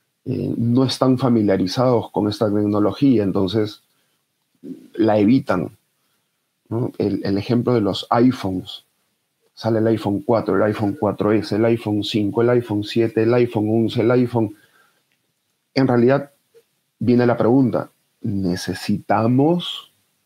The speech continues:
estas características que viene en el nuevo teléfono? ¿O simplemente es, quiero tener las últimas características del teléfono y no quedarme rezagado?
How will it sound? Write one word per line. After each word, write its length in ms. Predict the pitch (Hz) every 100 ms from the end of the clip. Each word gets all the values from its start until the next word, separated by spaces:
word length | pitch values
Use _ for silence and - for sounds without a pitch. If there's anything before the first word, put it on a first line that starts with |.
| _ _ _ _ _ _ _ _ _ _ _
estas 300 | 120 - 117
características 1120 | 123 107 - 90 104 135 - 131 131 127 - - _
que 140 | 104
viene 380 | 107 117 123 127
en 60 | 120
el 140 | 104
nuevo 220 | 107 110
teléfono? 580 | 104 104 113 131 139 147 _ _ _ _ _ _ _ _ _ -
¿O 120 | 113
simplemente 920 | - 113 110 110 107 110 98 107 113
es, 280 | 117 - - _ _ _ _ _ _ - - -
quiero 320 | 123 135 139
tener 400 | 135 104 120 127 -
las 260 | 104 104 -
últimas 440 | 147 139 110 101
características 840 | - 107 110 110 107 117 98 87 85
del 140 | 95
teléfono 560 | 92 110 117 - 69 -
y 80 | 120
no 200 | 113 113
quedarme 460 | 113 110 113 107 101
rezagado? 720 | 95 - 92 117 90 -